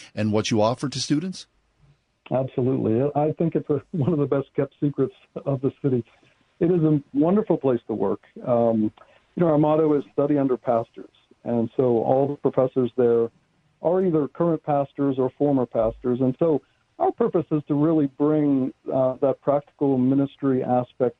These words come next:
Speaker 2: to the classroom. You know, we don't just teach theology and biblical studies. We do that. Uh, but, uh, our real mission is to train men and women for various kinds of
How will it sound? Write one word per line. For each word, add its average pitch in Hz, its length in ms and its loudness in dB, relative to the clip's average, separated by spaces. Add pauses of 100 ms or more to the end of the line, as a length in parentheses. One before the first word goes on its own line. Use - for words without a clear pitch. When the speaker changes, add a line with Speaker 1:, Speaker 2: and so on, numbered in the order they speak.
Speaker 2:
to 147 140 0
the 127 100 -4
classroom. 104 720 -4 (480)
You 165 80 2
know, 165 60 2
we 165 80 2
don't 165 180 0
just 156 160 0 (100)
teach 131 160 -2 (220)
theology 123 480 0
and 117 200 0
biblical 120 460 -2
studies. 117 360 0
We 165 100 2
do 202 160 2
that. 123 220 2 (680)
Uh, 139 240 0 (160)
but, 156 240 -2 (720)
uh, 151 220 0
our 160 140 2
real 202 280 2
mission 151 580 0
is 147 180 0 (100)
to 147 80 -10
train 156 440 0
men 139 200 0
and 143 160 0
women 131 340 0 (160)
for 139 480 0 (260)
various 156 380 0 (180)
kinds 139 280 -2
of 156 80 -6